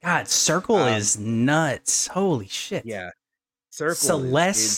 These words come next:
Speaker 2: insane.
Speaker 1: Forgotten City.
Speaker 2: <laughs> Yeah, it, it
Speaker 1: Slay the
Speaker 2: gets crazy.
Speaker 1: Spire? Like, my God, how do I, I have to
Speaker 2: Oh, wait. L-,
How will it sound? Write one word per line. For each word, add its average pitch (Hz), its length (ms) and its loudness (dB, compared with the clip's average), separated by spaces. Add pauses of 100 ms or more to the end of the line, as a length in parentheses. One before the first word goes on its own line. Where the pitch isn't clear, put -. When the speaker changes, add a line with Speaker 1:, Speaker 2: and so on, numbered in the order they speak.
(140)
Speaker 2:
insane. 104 60 -4
Speaker 1:
Forgotten 139 420 2
City. 175 640 2
Speaker 2:
<laughs> - 40 -20 (880)
Yeah, - 120 -14 (340)
it, 139 120 -4
it 139 60 -6
Speaker 1:
Slay 147 340 4
the 180 100 4
Speaker 2:
gets - 160 2
crazy. - 100 -4
Speaker 1:
Spire? 185 420 2
Like, 113 280 0
my 127 220 0
God, 113 420 -2
how 151 100 2
do 185 100 2
I, 170 360 0 (1000)
I 120 60 -4
have 139 200 2
to 131 100 2
Speaker 2:
Oh, - 60 8
wait. 269 360 -4
L-, 180 160 -12